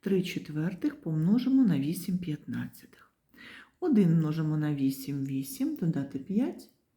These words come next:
тринадцять. Маємо тринадцять восьмих. Поділити. Шість множимо на два, дванадцять, додаємо один, тринадцять. На тринадцять других.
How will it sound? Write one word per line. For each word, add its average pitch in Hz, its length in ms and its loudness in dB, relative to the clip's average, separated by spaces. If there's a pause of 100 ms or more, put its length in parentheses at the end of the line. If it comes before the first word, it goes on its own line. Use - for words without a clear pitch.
(160)
тринадцять. - 720 -2 (840)
Маємо 143 500 0
тринадцять 160 1040 0 (320)
восьмих. 170 920 -2 (1300)
Поділити. 190 920 2 (300)
Шість - 400 4
множимо 170 360 4
на 156 120 0
два, 147 420 -2 (120)
дванадцять, 151 680 0
додаємо 185 540 2
один, 349 300 0
тринадцять. 175 880 0
На 156 120 -2
тринадцять 220 760 -2
других. 156 600 -6